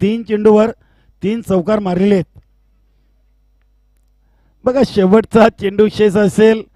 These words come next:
सतरा धावा खर्च केल्यात. रजनीश थोडेसे मागरे ठरतायत. दिलीप फौजदार देखील, अ, पहिलं षटक हाताळतायत.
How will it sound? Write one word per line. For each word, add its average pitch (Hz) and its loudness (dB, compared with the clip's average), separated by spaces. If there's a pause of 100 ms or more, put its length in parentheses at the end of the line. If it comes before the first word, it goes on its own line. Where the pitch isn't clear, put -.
(120)
सतरा 208 -4
धावा 202 0
खर्च 208 -2 (120)
केल्यात. 214 0 (540)
रजनीश 180 -4
थोडेसे 196 2
मागरे 185 0
ठरतायत. 208 -2 (920)
दिलीप 175 -8
फौजदार 170 -6
देखील, 226 -2
अ, 208 2
पहिलं 196 -6
षटक 202 -6
हाताळतायत. 208 -2